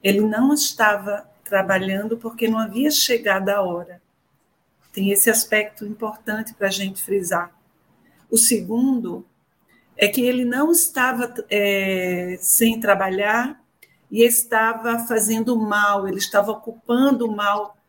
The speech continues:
as suas horas. Ele não estava prejudicando a vinha do Senhor, não é? Ele estava esperando a convocação. E aí era justo que ele recebesse, porque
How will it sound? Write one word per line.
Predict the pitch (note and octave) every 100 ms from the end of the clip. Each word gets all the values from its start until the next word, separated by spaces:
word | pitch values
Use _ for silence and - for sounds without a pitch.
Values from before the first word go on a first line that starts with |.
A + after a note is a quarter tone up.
| _ -
as | G3 -
suas | G3+ G3+ F3+
horas. | F3 E3+ F3+ G3 - - _ _ -
Ele | G3
não | A3+
estava | A#3 B3 A#3 A#3
prejudicando | - B3 A#3 A#3 C#4 A#3 C4 - C4+ C#4+ B3+
a |
vinha | G3+ G#3 G3+
do | G3 G3+
Senhor, | - G3+ F#3+ E3+ - _ _ _ _ _ -
não | F3
é? | F3 G3 - _ _ -
Ele | F#3
estava | G3+ - G3+ G3+
esperando | A#3 - - B3+ G#3+ G#3 G#3+ G#3+
a | F#3+ F#3+
convocação. | G3+ - G3+ F#3+ G3 B3 A#3 - - D#3+ D#3 _ _ _ _ _ _ _ - - - _ _ _ _ _ -
E | F#3+
aí | F#3+ F#3 G3+ A3+ A#3
era | G#3 G#3+
justo | G3+ G#3+ A#3 C4 - G#3
que | G#3+
ele | G3
recebesse, | G3 G3 - F3+ E3+ F#3+ G#3+ - A3+
porque | - G3 - G3 F#3+ F#3+